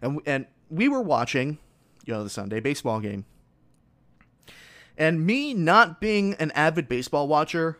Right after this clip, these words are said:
was extremely interested in this game. It was a nationally televised game,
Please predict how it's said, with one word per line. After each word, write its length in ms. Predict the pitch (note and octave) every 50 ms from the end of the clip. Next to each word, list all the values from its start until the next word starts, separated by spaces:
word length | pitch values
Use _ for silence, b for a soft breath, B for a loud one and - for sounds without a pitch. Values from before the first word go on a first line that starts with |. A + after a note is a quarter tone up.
| _ _ _ _ _ -
was 260 | D#3 D#3 D#3 - - -
extremely 800 | D#3+ D#3 - - - - - - D#4+ F4 D#4+ D#4+ D4+ C#4+ C#4 C#4 B3
interested 600 | - - C4 C#4+ - - G#3+ G#3+ - - F3+ F3 -
in 220 | - F3 E3 D#3
this 180 | D#3 D#3+ - -
game. 440 | - - - A3 F3+ B2 G2+ F#2+ - _ _ _ B B B B B B B B B
It 120 | - E3+
was 240 | F3 E3+ E3+ D#3 - -
a 80 | D3
nationally 600 | C#3+ C#3+ F3 A3 A#3 A3+ - - A3 A3 A3 G#3
televised 600 | G3+ - G3+ F#3 F3+ F3+ E3+ F3 F3 D#3+ D#3 -
game, 300 | - D3 C3+ C3 B2+ C3+